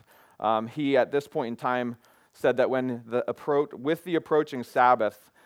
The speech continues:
that sometimes had been his delight, it was now a terror to him. And so he was kind of going through a crisis of sorts, and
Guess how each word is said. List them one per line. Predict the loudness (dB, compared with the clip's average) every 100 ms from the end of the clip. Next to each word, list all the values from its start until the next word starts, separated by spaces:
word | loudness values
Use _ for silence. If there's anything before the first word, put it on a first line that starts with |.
| _
that | -14
sometimes | -4 -2 -2 -2 -4 -4 -2
had | -2 -2
been | -4
his | -4 -6
delight, | -4 2 2 0 -6 _ _ -14
it | -10
was | -8
now | -4 -2 -2
a |
terror | -4 -8 -6 -4 -8
to | -10 -14
him. | -14 -18 -20 _ _ _ _ _ _ _ _ -18
And | -12 -10 -6
so | -6
he | -4 -2
was | -2
kind | -2 -2
of | 0
going | 0 -2 -4
through | -6 -2 0 0 -4 -12 -20 _ _ _ _ -18
a | -8
crisis | 2 4 4 -4 -16
of | -18
sorts, | -10 -4 -2 -2 -8 -12
and | -4 -2 -2 -6